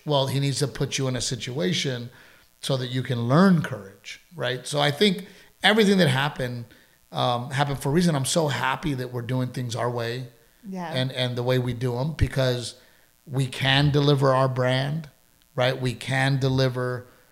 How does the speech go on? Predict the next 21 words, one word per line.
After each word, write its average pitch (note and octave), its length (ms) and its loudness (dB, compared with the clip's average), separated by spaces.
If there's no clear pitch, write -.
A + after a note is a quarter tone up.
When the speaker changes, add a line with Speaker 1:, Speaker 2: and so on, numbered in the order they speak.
Speaker 1:
what B2+ 220 0
we B2+ 140 0
do B2+ 320 2
and B2 80 0
how A#2 320 0
we C#3+ 180 4
do D3 280 2
it, F3 140 -4
Speaker 2:
Yeah. E3 180 -4
Speaker 1:
you C#3 80 2
know? B2+ 420 -2
Um, A#2 600 -6
and, F3 120 6
and G3 200 6
I F3 80 8
think, F3+ 400 2
you C#3+ 120 4
know, C#3+ 340 4
that, C#3+ 280 0
that, C3+ 280 2
that B2+ 380 0